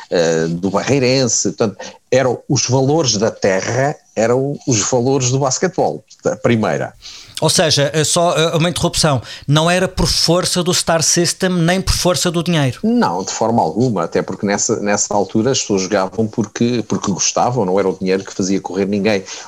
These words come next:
Speaker 1: O basquetebol em Portugal só começou a haver dinheiro lá para, para a década de oitenta, foi quando começou a aparecer dinheiro no basquetebol.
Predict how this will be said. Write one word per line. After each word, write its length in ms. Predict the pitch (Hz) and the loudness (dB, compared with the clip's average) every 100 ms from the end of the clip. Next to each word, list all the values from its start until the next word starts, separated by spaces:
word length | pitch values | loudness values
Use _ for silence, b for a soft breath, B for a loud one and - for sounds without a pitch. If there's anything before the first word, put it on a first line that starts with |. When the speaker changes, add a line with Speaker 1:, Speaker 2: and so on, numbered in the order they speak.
| - | -4
Speaker 1:
O 100 | 92 | 0
basquetebol 520 | 104 - 107 110 107 | 0 0 0 0 0
em 60 | |
Portugal 340 | 98 - 113 101 | -2 -6 -2 -2
só 160 | - | -2
começou 260 | 92 95 - | -4 -4 -2
a 60 | 98 | 0
haver 220 | 92 95 | 0 -2
dinheiro 640 | 92 92 104 107 107 101 104 _ _ _ _ _ _ _ - | -2 0 2 2 2 -2 -8 _ _ _ _ _ _ _ -4
lá 180 | 87 92 | 0 0
para, 220 | - 85 | 0 -2
para 160 | - 95 | 0 0
a 20 | |
década 200 | 98 - | 0 0
de 80 | 90 | -2
oitenta, 640 | 95 - 117 110 107 101 | -2 0 0 0 0 0
foi 180 | 95 90 | 0 -4
quando 200 | 90 87 | -4 -8
começou 220 | 104 - | -6 -2
a 40 | 90 | -2
aparecer 300 | 98 - 85 | -2 -2 -2
dinheiro 200 | 92 87 | -2 -2
no 60 | |
basquetebol. 580 | 87 76 101 - - 151 | -2 0 -2 -2 -4 -4